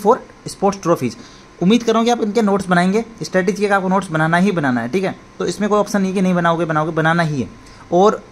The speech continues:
mock test number one और number two जो हमने अभी तक किए हैं पीवाईपी सीजीएल बाईस के, एक दिसंबर shift one, shift two,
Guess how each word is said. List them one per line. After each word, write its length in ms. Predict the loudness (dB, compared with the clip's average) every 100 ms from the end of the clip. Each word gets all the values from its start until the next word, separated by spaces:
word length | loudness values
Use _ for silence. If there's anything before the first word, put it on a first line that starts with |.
| -2
mock 240 | 0 2
test 260 | 2 0 0
number 180 | 0 2
one 200 | 2 0
और 100 | 0
number 220 | 0 0
two 200 | 0 0
जो 100 | 2
हमने 160 | 0
अभी 120 | 0 -2
तक 160 | -4
किए 180 | -2 0
हैं 140 | 0 0
पीवाईपी 380 | 0 0 -2
सीजीएल 300 | -4 -2 -2
बाईस 260 | 0 0 0
के, 140 | -4 -6 -8 -4
एक 120 | -2
दिसंबर 380 | -2 -2 0 -2 -2
shift 260 | -4 -4 -2
one, 120 | -4
shift 240 | -2 -4
two, 120 | -2